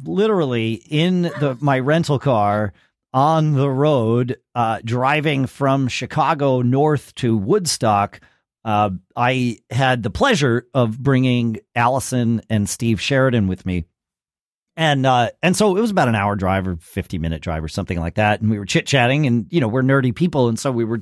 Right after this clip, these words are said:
having essentially this kind of discussion. And, uh, Allison, of course, does, uh, the NosillaCast over at Podfeet. And Allison said, "Hey, I got a question for you." She says, uh, "Hi, I was trying to sync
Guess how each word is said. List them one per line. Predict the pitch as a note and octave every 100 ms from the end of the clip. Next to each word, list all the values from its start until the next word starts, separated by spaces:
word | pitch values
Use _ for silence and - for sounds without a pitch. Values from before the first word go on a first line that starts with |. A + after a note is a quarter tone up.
| -
having | A#2 C3 A#2+ A2
essentially | - - A2+ A#2 A2
this | C3 -
kind | A2 F#2
of |
discussion. | - - G#2 D3+ D3+ - _ _ _ _ -
And, | G3 F#3+ F#3 F3
uh, | F3+ F3 D#3
Allison, | E3 D#3+ - D3
of |
course, | D3+ B2+
does, | C#3 A2+ -
uh, | C3 A#2+ A#2 G2+
the | B2+ A2+
NosillaCast | A#2 G#2+ A2+ G#2 A2+ G#2+ C3
over | F#2+ F#2+
at |
Podfeet. | - F2 E2+ C3 _ _ _ _ _ -
And | F3 F3 - -
Allison | G3 B3 - A3
said, | B3+ D4+
"Hey, |
I | B4+ B4+ C#5
got |
a | C4+
question | C3 A#2 G#2+
for | A2
you." | A2 -
She | -
says, | F#3 A#3+ A#3
uh, | A#3 F3+ - _ _ -
"Hi, | E3+ A3 B3+ -
I | G#3+
was | G#3+
trying | - B3+ C#4 C#4
to | A#3+ G#3+ F#3+ F#3 _ -
sync | - G#3 G3+ -